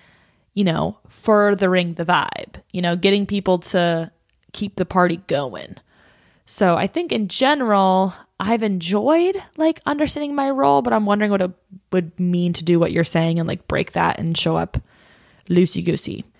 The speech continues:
Lydia, who's twenty-six in Sydney, Australia, had the revelation that it's okay not to have the same capacity for plans and social activities as everybody else, and it is better for my health to protect my peace than running myself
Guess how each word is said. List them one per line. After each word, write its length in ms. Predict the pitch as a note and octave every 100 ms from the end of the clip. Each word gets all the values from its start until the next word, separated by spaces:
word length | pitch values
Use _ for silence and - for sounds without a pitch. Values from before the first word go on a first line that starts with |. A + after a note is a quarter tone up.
| _ -
Lydia, 520 | G#3 G#3 A3+ A3 A3
who's 160 | G#3+ G#3+
twenty-six 540 | A3 G3+ - G3+ -
in 120 | F#3
Sydney, 420 | - - B3 C#4
Australia, 1040 | B3+ B3+ - A3+ C4+ D4 B3+ G#3+ G#3+ G#3+ A3 - _ _ _ -
had 220 | G3+ G3+
the 80 | G#3
revelation 640 | G#3 G#3 G3+ G#3 A#3+ G#3
that 200 | G3+ F#3 -
it's 200 | F#3+ -
okay 540 | G3+ - - B3 C4+
not 220 | B3 A#3
to 120 | A#3
have 220 | G3+ G3 G3
the 60 |
same 260 | - F#3 F#3
capacity 540 | G3 F3+ E3+ - F3+
for 140 | - F3
plans 460 | - E3+ E3+ E3+
and 140 | F3+ E3+
social 340 | E3+ E3 F3
activities 520 | F3 - E3 E3+ E3+
as 80 | F3
everybody 360 | E3 E3+ G3 B3+
else, 380 | C#4 - - - - - - -
and 100 | G3
it 80 | F#3
is 140 | F#3
better 260 | - G3+ A#3
for 100 | A#3
my 120 | A#3
health 300 | G3 F#3+ -
to 100 | -
protect 340 | G3+ - F3+
my 120 | G3 G3
peace 360 | - F3 E3+
than 180 | - F3
running 240 | E3 E3+
myself 400 | F3+ E3+ - E3